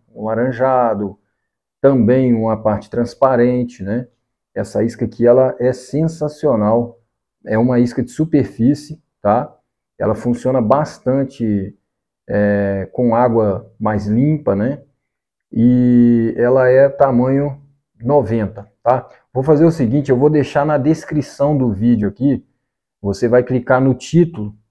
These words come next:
Se você clicar no título do vídeo, vai abrir,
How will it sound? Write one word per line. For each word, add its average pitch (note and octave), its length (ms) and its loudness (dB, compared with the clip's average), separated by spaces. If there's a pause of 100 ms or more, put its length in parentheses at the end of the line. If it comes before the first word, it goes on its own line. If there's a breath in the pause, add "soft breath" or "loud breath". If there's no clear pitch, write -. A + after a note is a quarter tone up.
(220)
Se - 80 -20
você F3 240 -4
clicar D3 340 0
no B2 100 0
título D#3+ 440 -4
do A#2 120 0
vídeo, C3+ 260 -2
vai D#3 120 2
abrir, C#3+ 340 0